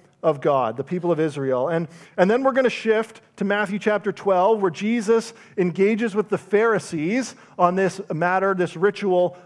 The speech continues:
of Sabbath, and see how he instructs us in this structure. And then finally,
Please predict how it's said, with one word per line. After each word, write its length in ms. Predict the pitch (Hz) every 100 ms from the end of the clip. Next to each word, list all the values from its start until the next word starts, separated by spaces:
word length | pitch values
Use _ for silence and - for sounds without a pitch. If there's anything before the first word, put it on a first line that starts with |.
| -
of 260 | 160 160
Sabbath, 640 | - - 143 156 208 269 - _ _ _ _ _ _ _
and 160 | 175 170
see 200 | 208 196
how 200 | 175 165
he 180 | 196 214
instructs 600 | 202 - 185 180 - - - _
us 280 | 180 202 202
in 160 | 190 170
this 140 | 160
structure. 580 | - 175 175 - 226 233 - -
And 140 | 196 196
then 100 | 202
finally, 840 | - 233 254 254 185 170 208 262